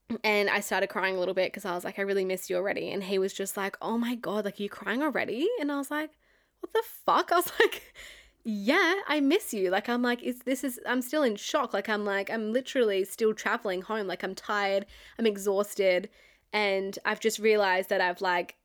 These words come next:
I'm not gonna be living with you. I don't know what's gonna happen when I'm going home. Everything's changing and I miss you." And he literally has the audacity to tell me that I need to stop crying. <laughs> Wish I had have walked away at this point, to be honest, because, like, it's like, I knew,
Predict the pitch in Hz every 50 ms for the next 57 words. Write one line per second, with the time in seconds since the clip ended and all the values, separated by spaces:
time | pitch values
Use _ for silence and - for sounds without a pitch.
0 | _ - 208 202 196 190 - 202 196 202 196 196 202 190 196 202 196 185 190 196
1 | 190 190 190 - 190 196 185 185 190 185 180 - - - 202 196 185 190 196 -
2 | - 185 185 180 185 185 175 180 190 185 185 185 196 185 202 185 185 185 - 185
3 | 196 202 202 202 196 - - - 214 190 190 196 - 196 185 180 - 185 180 180
4 | 190 202 240 240 - - 196 190 185 190 196 220 - - _ - - _ _ _
5 | _ _ _ _ _ - 233 226 214 240 240 247 247 247 - - 269 247 254 254
6 | 247 262 240 233 - 208 220 247 240 - 226 208 196 - - - 214 202 202 196
7 | 190 185 - - - - - - 196 196 190 196 196 190 202 202 - - 175 -
8 | - 180 98 - 214 254 - - - 381 - - 403 370 - - - - - -
9 | - - - - _ _ _ _ _ _ _ _ - 220 247 285 269 - 311 311
10 | 302 262 294 285 285 247 220 214 208 202 - 202 196 180 170 175 185 180 - -
11 | 180 175 - - 202 180 180 165 165 156 143 - - - 190 - 196 185 - -
12 | - 175 185 - 185 185 - - 196 196 - - - 247 254 240 214 190 175 151
13 | 151 170 196